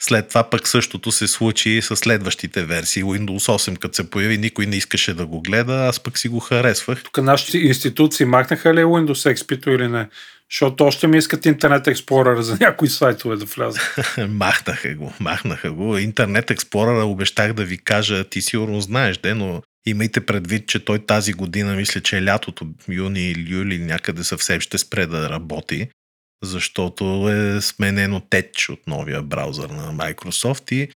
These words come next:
Speaker 1: хубавата новина е, че ако досега всичките държавни администрации, ресурси, електронни подписи и така нататък, повечето искаха Internet Explorer, сега вече работят и на Edge, така че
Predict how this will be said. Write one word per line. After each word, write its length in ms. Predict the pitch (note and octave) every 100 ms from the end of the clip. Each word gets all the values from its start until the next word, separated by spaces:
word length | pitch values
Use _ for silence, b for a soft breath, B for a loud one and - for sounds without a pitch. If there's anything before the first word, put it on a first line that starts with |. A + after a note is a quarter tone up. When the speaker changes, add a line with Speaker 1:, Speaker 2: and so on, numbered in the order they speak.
| _ _ _
Speaker 1:
хубавата 480 | C3+ B2+ A2 G#2+ G#2
новина 460 | G2+ F#2 G2+ G#2+
е, 60 | A2+
че 180 | - A2
ако 240 | G2+ G#2
досега 760 | F2+ G2+ - F2+ G#2 G#2 G#2 F#2+
всичките 680 | - G#2 - - - F#2+ F2+
държавни 840 | G2 F#2 G2 F#2+ F#2 F#2 F2+ E2+ D#2+ E2+
администрации, 1000 | F2 F2 F2+ F2 - F#2 F2+ - F2 F2
ресурси, 520 | F2 - F2 - F#2
електронни 680 | E2+ E2 - F2+ E2+ E2+ D#2
подписи 480 | - D#2+ - E2+
и 40 | E2
така 280 | - - F2+
нататък, 500 | E2 F2+ - F#2 E2+ E2 -
повечето 640 | F2+ F2 - - - D2+ -
искаха 400 | F2+ - E2+ F2+ F2
Internet 640 | - F2+ E2 E2+ F3 -
Explorer, 600 | - - - E2+ F2+ C3 C#3+ _ _ _ _ -
сега 460 | - G2 F2+ G2+
вече 400 | F#2+ G2 - G#2+
работят 520 | F#2+ F#2 G2 - F#2 F2+
и 60 |
на 120 | E2
Edge, 500 | D#2+ F#2+ A2+ - -
така 320 | - - G#2+ G2
че 420 | - A2 A#2+